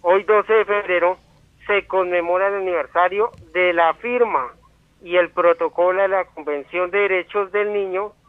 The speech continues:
que prohíbe, que prohíbe, eh, el uso de niños, niñas y adolescentes en los conflictos armados.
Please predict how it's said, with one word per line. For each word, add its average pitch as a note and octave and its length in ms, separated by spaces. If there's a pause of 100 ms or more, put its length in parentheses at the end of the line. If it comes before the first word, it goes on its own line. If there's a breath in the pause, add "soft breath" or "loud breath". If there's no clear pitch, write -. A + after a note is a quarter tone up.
(280)
que F#3+ 180
prohíbe, F#3+ 600 (200)
que G3 140
prohíbe, G3 540 (960)
eh, F3 480
el F3 100
uso F#3+ 200
de G3 80
niños, G3+ 360
niñas G3+ 320
y G3 60
adolescentes E3+ 580
en F3+ 120
los D#3 160
conflictos D3 520
armados. C3 400